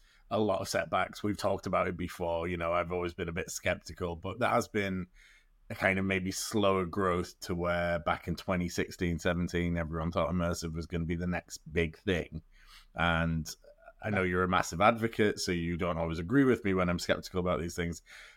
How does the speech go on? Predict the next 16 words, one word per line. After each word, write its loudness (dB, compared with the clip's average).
Do 2
you 6
think 6
this 4
can, 4
can 2
kind 2
of 0
overcome 2
those 2
barriers 4
that 0
have -2
maybe 0
held 2
immersive -2